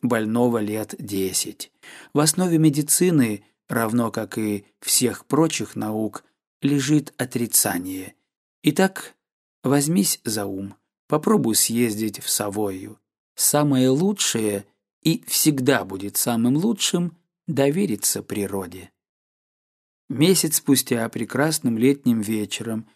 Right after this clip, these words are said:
кое-кто из съехавшихся на воды Векс собрался после прогулки в Курзале.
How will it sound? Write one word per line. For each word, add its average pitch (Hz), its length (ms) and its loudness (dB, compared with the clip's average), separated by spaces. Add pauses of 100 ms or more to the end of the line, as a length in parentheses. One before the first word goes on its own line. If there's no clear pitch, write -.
(260)
кое-кто 160 580 4
из 139 340 2
съехавшихся 127 920 0
на 113 140 -2
воды 117 340 0
Векс 160 400 -2 (320)
собрался 139 600 0
после 120 300 -4
прогулки 127 760 -2
в - 80 -12
Курзале. 98 640 -6